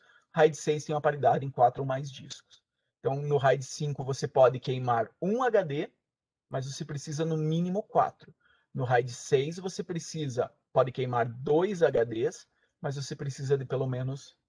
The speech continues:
cinco, tá? Então, são formas interessantes de você cuidar do armazenamento da tua empresa. E na rede, a gente tem o S, o Spanning Tree, Spanning Tree Protocol.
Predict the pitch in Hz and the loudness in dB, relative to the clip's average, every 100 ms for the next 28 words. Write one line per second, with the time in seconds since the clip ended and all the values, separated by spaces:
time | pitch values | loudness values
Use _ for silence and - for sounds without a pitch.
0 | _ _ - - 117 - _ _ _ _ | _ _ -14 -10 -10 -12 _ _ _ _
1 | _ - 117 156 - _ _ _ 123 117 | _ -12 -6 -6 -8 _ _ _ -10 -10
2 | 156 - 143 - 139 139 143 147 156 160 | -8 -8 -8 4 6 6 2 -2 -2 -2
3 | 160 - 143 139 143 139 143 - - 147 | -2 -2 -4 -4 -6 -4 -4 -4 -6 2
4 | 139 131 - _ - 135 131 135 131 139 | 4 2 -2 _ -2 0 2 2 2 2
5 | 135 127 123 127 127 139 147 131 113 - | 0 -2 -4 -6 -4 -4 -4 -4 -4 -8
6 | - _ _ _ _ 220 311 330 165 127 | -18 _ _ _ _ -6 0 2 2 4
7 | 165 277 190 - 143 165 185 - 196 226 | 2 0 -2 0 -2 -2 -4 -4 0 4
8 | 190 - - _ - 160 165 - 175 185 | 4 4 -4 _ 0 2 2 -2 -2 -2
9 | 247 - 208 175 _ _ _ _ - - | -4 -4 -6 -6 _ _ _ _ -20 -6
10 | - 147 175 170 175 - 165 151 - - | 0 0 0 -4 -6 2 4 4 2 -8